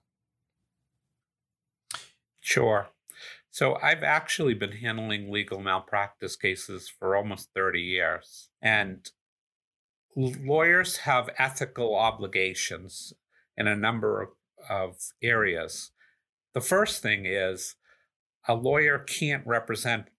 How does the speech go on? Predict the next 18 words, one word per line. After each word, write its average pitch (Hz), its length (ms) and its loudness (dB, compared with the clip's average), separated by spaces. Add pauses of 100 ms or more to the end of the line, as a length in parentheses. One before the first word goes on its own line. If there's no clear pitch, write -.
(100)
two 143 220 -2
sides 117 480 2
to 104 220 -4
a 95 60 0
transaction. 104 920 -2 (720)
So 110 380 2
even 165 300 -2
though 123 260 2
there 110 140 -4
was 107 140 -8
no 110 140 -4
money 117 560 0 (340)
exchanging 95 960 -2
hands 95 560 -2
between 98 640 -10
Marianne 95 520 0
and 90 140 -8
Matthew, 110 640 0